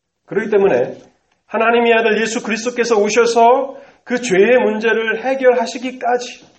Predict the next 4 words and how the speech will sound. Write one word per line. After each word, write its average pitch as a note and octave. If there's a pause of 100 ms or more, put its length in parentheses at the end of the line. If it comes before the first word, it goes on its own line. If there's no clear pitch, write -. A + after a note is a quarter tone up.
(800)
메시아가 B3+
이 A#3+
땅에 C4
오셔서 A#3+